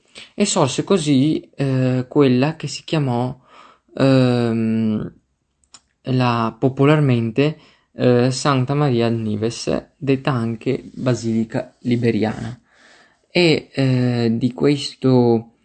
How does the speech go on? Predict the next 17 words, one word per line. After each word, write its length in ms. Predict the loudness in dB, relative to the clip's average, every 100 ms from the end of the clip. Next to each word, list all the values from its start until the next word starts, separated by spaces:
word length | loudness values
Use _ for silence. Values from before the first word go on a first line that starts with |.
| _ _ _ -4
edificio 680 | 0 0 0 -2 -2 0 0
originario 880 | 0 0 0 2 2 2 2 0 -4
rimane, 800 | -2 0 0 2 2 2 0 -2
eh, 400 | -2 -2 -2 -4
il 480 | -2 2 2 4 2
ricordo, 800 | -2 -2 -4 -4 -2 0 -2 -4 _ _ _ _
eh, 960 | -4 0 2 2 2 2 2 2 0 -4
in, 340 | -2 0 2 2
mm, 720 | 2 0 -2 -2 -2 -2 -4 -6 -14 _ _ _ _
un 180 | -6 0
paio 220 | 2 4
di 120 | 2
passi, 640 | 2 0 0 -6 -6 -6 -8 _ _ _ _
eh, 840 | -2 2 4 4 2 2 0 -4 _
del 720 | 0 2 4 6 4 2 -4
Liber 380 | -2 0 0 -2
Pontificalis. 1080 | -2 -6 -8 -10 -6 -6 -4 -8 -6 -6